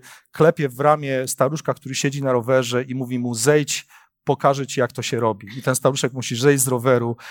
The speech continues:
i później następna kreskówka już pokazuje, jak ten młody człowiek na rowerze się starzeje i później kolejny do niego podchodzi i co robi?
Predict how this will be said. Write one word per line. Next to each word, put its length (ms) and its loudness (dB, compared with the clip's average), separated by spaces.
i 80 -2
później 300 0
następna 380 4
kreskówka 540 0
już 140 0
pokazuje, 400 0
jak 100 0
ten 140 -2
młody 260 0
człowiek 220 2
na 80 2
rowerze 300 0
się 120 -4
starzeje 680 2
i 40 -10
później 280 -2
kolejny 380 2
do 80 0
niego 180 -2
podchodzi 480 -4
i 40 -8
co 160 2
robi? 300 -2